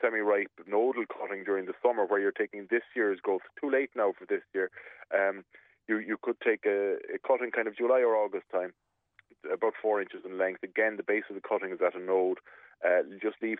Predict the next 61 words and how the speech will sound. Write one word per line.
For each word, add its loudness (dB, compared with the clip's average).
two -2
leaves -4
on -6
the -2
top 2
of -2
the -8
cutting 2
into -4
a -2
bit 0
of -4
rooting -4
powder, 2
into -4
compost, 2
indoors, 4
I 0
would -10
say 0
then -2
as -6
well, 4
and 0
that 2
should -8
grow. 2
Now, 2
you -4
could, 2
I, 4
I, 0
I -2
must -4
say 0
about 2
the -10
next -6
bit, 0
I've 2
never 2
done 0
it -2
the, -4
in -10
the, 0
in -10
the 0
way 4
I'm 2
about 2
to -4
describe. 2
I 2
have 0
done -2
it -8
from -14
the -6
softwood 0
cuttings, -2